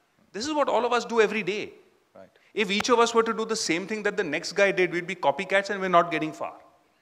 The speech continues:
Speaker 1: So entrepreneurship for us is about finding that. And it's too risky for us to say, "Acha, I have some idea. Chal jaake usko shuru kar diya." Test it out.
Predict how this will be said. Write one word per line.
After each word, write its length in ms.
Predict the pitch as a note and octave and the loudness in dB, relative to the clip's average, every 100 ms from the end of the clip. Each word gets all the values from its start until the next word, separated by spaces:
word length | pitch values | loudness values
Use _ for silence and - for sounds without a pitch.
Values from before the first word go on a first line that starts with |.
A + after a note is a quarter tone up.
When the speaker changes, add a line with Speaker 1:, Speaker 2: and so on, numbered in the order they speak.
| _ _ _ _ _ _ _ _ | _ _ _ _ _ _ _ _
Speaker 1:
So 160 | - G#3 | -6 -2
entrepreneurship 800 | C#3+ D3 G3+ A3 A3 G#3+ A#3 A3 | 0 -2 -2 -2 -2 -6 -8 -8
for 160 | G3 F#3+ | -4 -2
us 180 | G#3 - | -2 -4
is 220 | A3+ C4 | -4 -2
about 260 | B3+ A#3 A3+ | 0 -2 -2
finding 440 | F3 E3 F3 F3+ | -4 -2 -4 -4
that. 280 | C3 F2+ - - _ _ _ - | -4 -6 -10 -20 _ _ _ -10
And 180 | G3 G3 | -10 -8
it's 200 | A3 - | -12 -12
too 340 | _ B3+ D4 | _ -4 -2
risky 420 | F3+ - - F#3+ | -2 -4 -6 -10
for 240 | F3 B2+ F2 | -8 -8 -8
us 340 | B2 - - _ _ _ _ _ - | -10 -14 -20 _ _ _ _ _ -4
to 80 | F3+ | 2
say, 120 | F3+ | 4
"Acha, 200 | - E3 | 4 2
I 60 | |
have 100 | D3 | 2
some 180 | D3+ D3+ | 2 -2
idea. 360 | A2+ G#2+ A2 D#3 - _ _ | -2 -4 -4 -6 -14 _ _
Chal 140 | - D#3 | -2 2
jaake 200 | C3 C#3 B2+ | 2 0 -8
usko 160 | D3 - | -8 -8
shuru 180 | A#2+ | -8
kar 120 | A#2 G2+ | -6 -8
diya." 240 | F#2 D#2+ - _ _ _ _ - | -10 -18 -20 _ _ _ _ -18
Test 220 | G3 - | -18 -16
it 120 | A3 | -16
out. 120 | - | -16